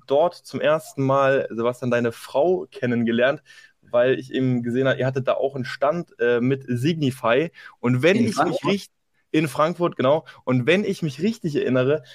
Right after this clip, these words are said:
Speaker 1: hatte die damals noch ein bisschen andere Farben. Ich habe sowas schwarz, äh, gelbes in Erinnerung. Ähm, und da hatte ich das erste Mal von Signify gehört,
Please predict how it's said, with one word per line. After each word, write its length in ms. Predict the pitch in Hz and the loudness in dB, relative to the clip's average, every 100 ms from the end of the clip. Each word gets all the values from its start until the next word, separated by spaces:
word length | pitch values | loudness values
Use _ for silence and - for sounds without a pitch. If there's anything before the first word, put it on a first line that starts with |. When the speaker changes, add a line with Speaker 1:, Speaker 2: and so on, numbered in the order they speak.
| - - | -20 -10
Speaker 1:
hatte 200 | 180 202 | -4 -2
die 120 | 165 | 0
damals 340 | 151 185 185 | 0 0 -2
noch 60 | 160 | -2
ein 100 | 151 | -2
bisschen 280 | 180 185 165 | -2 -4 -2
andere 400 | - 185 147 127 | 0 0 0 -2
Farben. 340 | - 151 127 | 0 0 0
Ich 120 | 113 | 0
habe 180 | 139 139 - | 0 -2 -6
sowas 320 | 127 127 127 | 0 2 2
schwarz, 880 | - - 127 139 156 160 - - - | -2 -4 0 2 2 -2 -8 -10 -2
äh, 240 | 127 123 | 0 0
gelbes 600 | 117 143 196 196 220 - | 2 4 4 2 -4 -8
in 180 | - 170 | -8 -2
Erinnerung. 720 | 170 - 180 175 160 185 185 - | 0 0 0 0 0 0 0 0
Ähm, 340 | 135 139 139 | 0 0 -4
und 120 | - 127 | -2 0
da 100 | 151 | 0
hatte 100 | 151 | -2
ich 60 | |
das 100 | 139 | -2
erste 320 | 143 160 - | 0 0 0
Mal 140 | 151 139 | -2 -2
von 180 | 139 135 | -2 -4
Signify 400 | 147 151 135 131 | -2 -2 0 0
gehört, 380 | 127 143 151 | 4 4 2